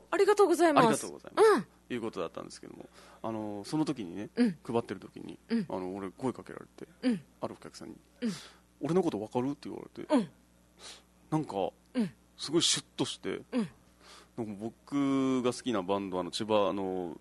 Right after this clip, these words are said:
Speaker 2: ザ・バースデー
Speaker 1: はいはいはい。
Speaker 2: の、あの、ちょっとお亡くなりになった千葉雄介さん、
Speaker 1: うん。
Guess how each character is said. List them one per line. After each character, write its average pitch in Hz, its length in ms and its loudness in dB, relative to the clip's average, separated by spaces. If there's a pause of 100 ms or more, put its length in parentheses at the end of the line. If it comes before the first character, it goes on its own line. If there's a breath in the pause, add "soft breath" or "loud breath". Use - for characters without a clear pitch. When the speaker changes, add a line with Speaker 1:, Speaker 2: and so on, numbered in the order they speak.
(100)
Speaker 2:
ザ・ 120 140 4
バ 117 140 4
ー 113 40 -4
ス - 100 -12
デ - 180 -10 (480)
ー 277 100 6
Speaker 1:
は 262 100 12
い 180 40 -2
は 202 200 4
い 170 40 -2
は 175 260 -4
い。 - 40 2
Speaker 2:
の、 156 140 6
あ 92 40 2
の、 78 220 -8 (220)
ち - 60 -18
ょ - 20 -14
っ - 20 -14
と 92 60 -6
お 104 60 -4
亡 110 140 -2
く - 60 -8
な - 20 -2
り 104 60 -2
に 101 60 -4
な 92 60 -6
っ - 20 -10
た - 60 -16
千 - 140 -6
葉 107 100 0
雄 98 160 -6
介 - 180 -16
さ - 120 -14
ん、 - 80 -14
Speaker 1:
う 247 80 -2
ん。 214 120 -2